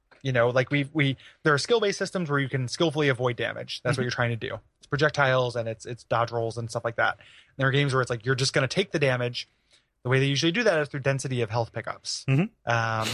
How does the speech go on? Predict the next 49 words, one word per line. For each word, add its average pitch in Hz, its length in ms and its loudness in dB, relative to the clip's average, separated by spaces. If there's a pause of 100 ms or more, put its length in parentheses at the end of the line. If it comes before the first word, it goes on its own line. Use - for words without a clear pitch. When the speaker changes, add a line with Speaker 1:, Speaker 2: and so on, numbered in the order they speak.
Speaker 1:
and 135 220 2
this 143 140 -2
game 143 420 0
doesn't 143 380 0
really 120 260 -2
do 110 140 -10
that. 107 300 -4
Food 120 120 0
Speaker 2:
No. 92 120 4
Speaker 1:
can 147 220 -2
be, 143 120 -6
depending 156 260 2
on 147 80 4
the 139 60 0
roll 127 240 2
of 120 60 -4
the 160 60 0
dice, 165 360 0 (500)
food 170 200 0
can 151 100 0
be 139 100 2
very 120 280 2
rare. 113 440 2 (640)
And 143 260 4
Speaker 2:
Food 196 140 6
Speaker 1:
it 349 40 6
Speaker 2:
can 190 80 6
Speaker 1:
makes 160 120 6
Speaker 2:
either 151 80 2
be 147 80 4
Speaker 1:
it 127 60 2
Speaker 2:
very 131 220 4
rare 123 300 4
or 113 260 -2
hurtful. - 640 -6 (640)
Speaker 1:
Ye-, 170 240 -8 (380)
yeah. 131 260 4 (220)
Like, 143 160 2
it, 175 100 0
it 175 160 2
Speaker 2:
Mm-hmm. 160 80 -4
Speaker 1:
literally 175 440 4
can 151 140 -6
be 135 120 -4
bad 123 260 2
for 123 120 -12
you. 113 280 -12
And 143 180 0
that's 151 400 -2